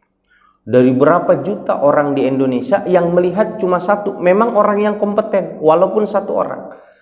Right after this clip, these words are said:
maka orang ini bisa dijadikan rujukan untuk mulainya berpuasa. Tapi khusus untuk Idul Fitri harus dua orang. Kenapa? Lebih ihtiyat lagi.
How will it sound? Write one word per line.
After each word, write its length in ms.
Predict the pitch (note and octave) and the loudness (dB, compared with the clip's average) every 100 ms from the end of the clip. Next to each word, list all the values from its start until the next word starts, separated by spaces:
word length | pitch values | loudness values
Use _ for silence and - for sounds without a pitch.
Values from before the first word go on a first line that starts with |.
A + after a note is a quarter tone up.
| _ | _
maka 320 | - A2+ A2+ A#2+ | -4 -4 -2 -2
orang 320 | G#2 G#2 F2+ | -2 -2 -6
ini 560 | A2 B2+ D3+ D3+ D3 | -6 -4 -4 -8 -12
bisa 720 | B2 B2 B2 - - F3 - - | -4 -2 0 -2 -2 -2 -2 -6
dijadikan 880 | B2+ A2+ A2 G#2 D#3 - - E3 D3+ | -4 -2 -2 -2 -6 -6 -2 -2 -2
rujukan 720 | C3 A#2+ C3 C#3 - D#3 - | -4 -4 -4 -6 -4 -4 -4
untuk 320 | C#3 C#3 D3 C#3 | -6 -4 -6 -4
mulainya 560 | C3 C3+ C#3 C#3 C3+ | -2 0 0 0 -2
berpuasa. 720 | A2+ A2 - G2+ F#2+ - - - _ _ _ _ _ _ _ _ _ | -2 -4 -6 -6 -6 -12 -20 -20 _ _ _ _ _ _ _ _ _
Tapi 320 | F3+ F3+ F#3 | -4 -2 -4
khusus 560 | - G3+ A3+ A#3 A3+ - | -4 -2 -2 -2 -4 -4
untuk 480 | F3+ F3 F3 - F#3 | -6 -2 -4 -4 -2
Idul 400 | G#3+ F3+ D#3+ E3 | -2 0 0 0
Fitri 720 | - C3+ - C#3 F#3+ - - - | -4 -6 -6 -4 -4 -6 -8 0
harus 480 | F#3 F#3+ A3 - | 0 2 0 -2
dua 320 | E3+ F#3 G3 F#3+ | -6 0 2 4
orang. 640 | F#3 F#3+ C#3 - - - | 2 0 -4 -10 -18 -8
Kenapa? 480 | - A#3 A3 G#3 - | 0 0 0 -4 -2
Lebih 480 | F3+ G#3+ G3+ A#3 - | 2 4 2 -6 -2
ihtiyat 640 | G#3+ F#3+ - G#3+ G#3 G3 | -2 -2 -4 0 2 2
lagi. 480 | G#3+ G3+ F3 - | -2 -2 -4 -12